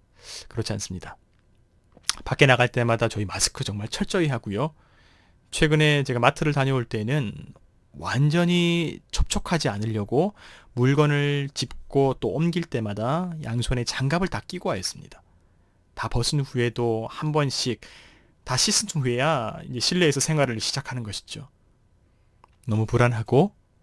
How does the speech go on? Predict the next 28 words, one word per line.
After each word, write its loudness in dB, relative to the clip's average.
너무 -2
두려워서 2
그런 -4
것은 -2
절대 2
아닙니다. 2
저희는 0
잃을 6
게 -4
없습니다. -6
가진 2
것도 -6
없어서. -6
그런데 6
왜 6
그럴까요? 2
저 6
한 6
사람의 2
문제가 -2
아니었기 -6
때문에 -6
그렇습니다. -12
저 4
혼자 8
아프면 4
아프고 0
말지만 -4